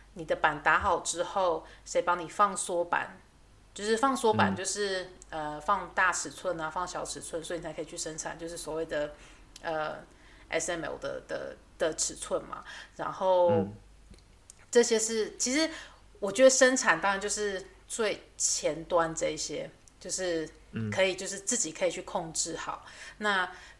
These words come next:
Speaker 1: 中间开始过后，你就要开始去想，好，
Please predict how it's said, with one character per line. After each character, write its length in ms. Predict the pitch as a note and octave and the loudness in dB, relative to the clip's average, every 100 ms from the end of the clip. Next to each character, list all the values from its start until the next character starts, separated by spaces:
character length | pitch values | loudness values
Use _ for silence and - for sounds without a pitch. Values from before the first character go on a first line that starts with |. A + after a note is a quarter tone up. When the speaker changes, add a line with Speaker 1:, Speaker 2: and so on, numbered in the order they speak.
| - - | -14 -2
Speaker 1:
中 260 | A3+ A#3 | 0 2
间 220 | A3+ A#3 | 0 0
开 160 | A3+ G#3+ | 2 2
始 220 | G#3+ F3+ | 2 -4
过 160 | - F#3+ | -2 0
后， 180 | F#3 D#3 | 0 -2
你 80 | |
就 100 | D3 | 0
要 80 | F3 | 2
开 160 | F3 E3+ | 4 2
始 140 | E3+ | 0
去 140 | - E3+ | -8 -6
想， 220 | - - | -6 -6
好， 360 | - - C#3+ | -6 -6 -6